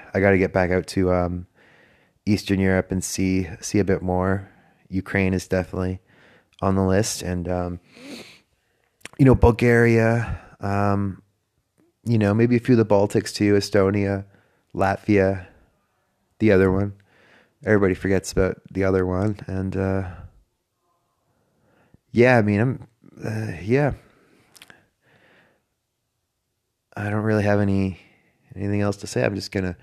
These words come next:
gonna sign this one off and call it a good first podcast. It'll get better. They'll be funnier. Fucking, you know, friends, drinks, fucking music. It'll be a good podcast. Trust me, guys. Just stick around.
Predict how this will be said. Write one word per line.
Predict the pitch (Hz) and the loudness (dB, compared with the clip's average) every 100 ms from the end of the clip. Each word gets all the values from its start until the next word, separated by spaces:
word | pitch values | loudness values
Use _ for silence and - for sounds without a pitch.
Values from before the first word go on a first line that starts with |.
| - - - _ _ | -20 -20 -20 _ _
gonna | - 117 | -2 0
sign | 117 107 101 | 2 2 2
this | 92 | -2
one | 98 92 | -2 -2
off | 90 87 - | -2 -4 -6
and | 92 87 - _ _ _ _ _ _ - | -8 -10 -16 _ _ _ _ _ _ -4
call | 117 98 | 0 2
it | |
a | |
good | 90 98 | 0 -4
first | - 98 - | -2 -4 -2
podcast. | 95 90 - 90 - | -2 -2 -4 -10 -4
It'll | 113 127 | -2 0
get | 87 - | -2 -4
better. | 85 82 _ _ | -10 -12 _ _
They'll | 101 | -6
be | 95 | -4
funnier. | - 98 95 92 92 92 - _ _ _ _ _ _ - | -2 -4 -2 -2 -4 -6 -12 _ _ _ _ _ _ -12
Fucking, | 95 90 95 90 87 82 - _ _ _ - | -10 -10 -12 -12 -14 -18 -20 _ _ _ -10
you | 120 107 | -6 -2
know, | 95 92 92 - | -2 -2 -6 -2
friends, | 101 92 90 92 - - - | 0 0 -2 -6 -10 -16 0
drinks, | 107 98 98 - - _ | 2 2 -2 -8 -16 _
fucking | 95 90 - 90 85 82 - | -12 -10 -12 -12 -12 -16 -6
music. | 107 98 95 92 - _ _ _ _ _ | -4 0 0 -2 -4 _ _ _ _ _
It'll | 101 123 | -8 -2
be | 131 | 0
a | |
good | 101 98 | 0 -2
podcast. | 90 87 - 90 - | -4 -4 -6 -10 -8
Trust | 98 95 | -8 -8
me, | 85 | -10
guys. | 82 82 - | -14 -14 -18
Just | - - - - | -20 -20 -20 -20
stick | - 113 110 | -8 -6 -2
around. | 104 101 104 107 | -2 0 -2 -4